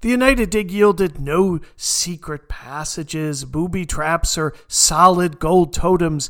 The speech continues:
sitting on a dais guarded by primitives armed with spears and blowguns. Nor were the pottery that I managed to dig up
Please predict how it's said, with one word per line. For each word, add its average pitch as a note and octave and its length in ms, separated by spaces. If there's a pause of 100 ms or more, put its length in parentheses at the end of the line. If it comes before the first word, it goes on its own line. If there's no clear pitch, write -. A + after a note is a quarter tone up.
(140)
sitting G#3 480
on F#3+ 140
a F3+ 100
dais E3+ 440
guarded D#3 500
by C#3+ 220
primitives E3 840
armed F#3 320
with E3 180
spears D#3 640
and D3 160
blowguns. C#3+ 720 (840)
Nor A#3 340
were G#3 160
the F3 140
pottery F3 540
that D#3 200
I D3+ 140
managed E3 500
to D3 80
dig D#3 260
up D#3 380